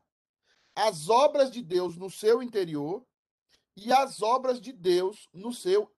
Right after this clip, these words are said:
exterior, tá? Se você buscar no Google, provavelmente você não vai encontrar nada, tá? Porque isso são termos técnicos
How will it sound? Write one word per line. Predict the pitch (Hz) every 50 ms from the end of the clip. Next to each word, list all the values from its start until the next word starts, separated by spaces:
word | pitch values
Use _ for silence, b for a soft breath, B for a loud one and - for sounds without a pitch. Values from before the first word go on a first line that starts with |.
| _ _ -
exterior, | 226 254 285 294 294 294 - - _ _ - 220 214 208 - 196 180 151 127 110 - _ _ _ _ _ _ _ _ _ _ _ _ _ -
tá? | - 147 160 190 226 240 _ _ _ _ _ _ _ _ _ _ _ _ _
Se | - - 208
você | 202 226 220 - 269
buscar | 269 285 269 - - 262 247
no | 240 220 196
Google, | 170 175 190 202 220 226 254 269 262
provavelmente | - - 226 220 233 226 226 214 190 185 196 214 -
você | 196 220 214 220
não | 208 233 220
vai | 220 220 240
encontrar | 233 226 220 190 170 190 208
nada, | 220 190 156 117 95 82 82 73 _ _ _ _ _ _ _ _ _ _ -
tá? | 135 139 143 160 185 - _ _ _ _ _ _ _ _ _ _ -
Porque | 175 185 165 - 202
isso | 202 226 226 233 233 - 233
são | - 233 233 220
termos | - 196 190 190 190 165 -
técnicos | - - - 214 247 269 262 269 254 262 247 - 254 269 247 - _